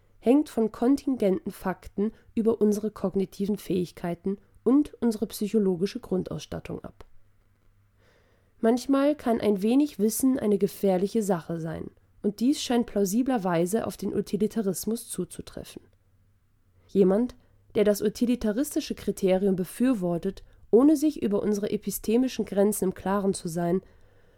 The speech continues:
könnte am Ende in einer Weise handeln, die nach utilitaristischen Gesichtspunkten vorhersehbar sehr schlecht ist. Theoretisch könnte man versuchen, dieses Problem zu vermeiden,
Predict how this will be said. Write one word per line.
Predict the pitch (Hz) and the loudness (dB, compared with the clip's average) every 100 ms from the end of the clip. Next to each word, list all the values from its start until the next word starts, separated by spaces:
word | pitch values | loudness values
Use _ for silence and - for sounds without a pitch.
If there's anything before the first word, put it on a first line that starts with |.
| _ - | _ 4
könnte | 262 285 | 4 4
am | 285 254 | 2 2
Ende | 196 220 247 | 4 4 4
in | 269 240 | 2 0
einer | 214 202 | 2 2
Weise | 196 220 233 196 | 2 0 0 -2
handeln, | 175 185 185 214 - _ _ - | 0 0 0 -2 -6 _ _ -6
die | 214 | 0
nach | 214 - | 0 0
utilitaristischen | 233 - 233 233 208 240 - 294 269 | -4 0 -2 0 -2 -2 -4 -4 0
Gesichtspunkten | 214 190 262 - - - 185 180 - 226 - _ _ - | 2 2 -2 -6 -12 -4 -4 -4 -4 -6 -6 _ _ -10
vorhersehbar | - 180 202 220 196 160 170 208 | -2 0 2 2 0 -2 -4 -4
sehr | 190 175 | -2 -2
schlecht | 196 208 180 - | -2 -4 -4 -6
ist. | - - - _ _ _ _ _ _ _ _ _ _ _ _ _ - | -16 -16 -18 _ _ _ _ _ _ _ _ _ _ _ _ _ 6
Theoretisch | 233 233 262 330 320 - | 6 8 4 0 -4 0
könnte | 233 254 277 | 2 2 2
man | 247 | 0
versuchen, | - 185 180 196 - 240 | 0 -2 0 -2 -2 -2
dieses | 226 226 262 | -2 -4 -4
Problem | - 202 190 196 | -2 2 4 4
zu | - | 0
vermeiden, | 185 190 175 175 175 214 | -4 -2 -2 -2 -2 -4